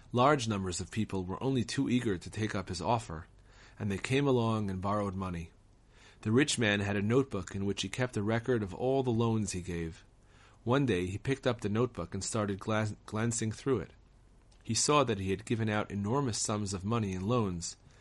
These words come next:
and not a single person had bothered to come to pay back their debts. Naturally, he was very angry and upset.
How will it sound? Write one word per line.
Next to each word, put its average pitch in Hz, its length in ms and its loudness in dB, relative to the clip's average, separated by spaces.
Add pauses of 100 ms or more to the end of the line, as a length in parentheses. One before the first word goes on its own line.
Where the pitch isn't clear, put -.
(380)
and 101 80 -2
not 104 140 2
a 98 60 0
single 143 340 2
person 147 400 0
had 92 160 -2
bothered 107 440 4
to 95 80 -4
come 110 280 -2
to 98 120 -4
pay 104 200 0
back 98 300 0
their 82 120 -4
debts. 98 540 -4 (560)
Naturally, 90 560 2
he 90 140 -4
was 82 160 -4
very 110 320 2
angry 110 360 0
and 80 120 -8
upset. - 460 -4